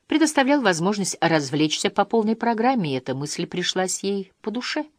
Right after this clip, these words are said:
Хорошо было бы посидеть в обнимку с ее маленькой подружкой, поваляться на мягких подушках, заложив руки за голову и болтая ногами в воздухе в такт музыке. Потом, когда Хадия отправится в кровать,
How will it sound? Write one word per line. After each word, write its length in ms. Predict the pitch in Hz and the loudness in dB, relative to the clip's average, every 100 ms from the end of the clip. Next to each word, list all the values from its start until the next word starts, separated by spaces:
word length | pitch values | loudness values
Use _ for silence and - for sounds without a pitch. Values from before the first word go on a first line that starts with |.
| _ _ _ _ _ _ _ | _ _ _ _ _ _ _
Хорошо 380 | - 202 190 190 | 2 2 4 2
было 160 | 165 | 0
бы 120 | 165 156 | 0 -2
посидеть 420 | 170 175 160 151 | -2 0 0 2
в 60 | |
обнимку 520 | 151 147 220 254 131 - _ _ _ _ _ _ | 2 2 -2 -4 -8 -12 _ _ _ _ _ _
с 160 | - 165 | -4 2
ее 160 | 160 | 4
маленькой 360 | 147 139 131 151 | 4 2 -2 -4
подружкой, 640 | 139 139 135 - 135 127 _ _ _ _ - | -2 -2 -4 -6 -8 -8 _ _ _ _ 0
поваляться 460 | 185 233 302 - | 4 4 2 0
на 80 | 143 | -2
мягких 360 | 143 - 143 - | -4 -6 -12 0
подушках, 500 | 143 147 208 - 196 | 0 2 -2 -2 0
заложив 440 | 185 185 180 185 | 2 4 2 0
руки 220 | 180 180 | -2 -2
за 200 | 165 175 | 2 2
голову 360 | 165 165 156 156 _ _ - | 2 -2 -4 -6 _ _ -6
и 80 | |
болтая 360 | 156 165 160 156 | 2 4 4 0
ногами 340 | 151 151 151 | 0 0 -2
в 60 | 147 | -2
воздухе 420 | 143 139 139 - | -2 -2 -4 -8
в 80 | 147 | -6
такт 280 | - 139 - | -4 -6 -6
музыке. 460 | 135 131 131 135 - _ _ _ _ _ _ _ | -8 -8 -12 -14 -20 _ _ _ _ _ _ _
Потом, 240 | 180 180 | 0 2
когда 240 | 175 165 160 | 2 2 2
Хадия 340 | 170 156 151 | 2 2 2
отправится 480 | 151 156 147 139 151 | 2 2 0 -2 -6
в 40 | |
кровать, 440 | - 160 147 123 | 0 0 2 -2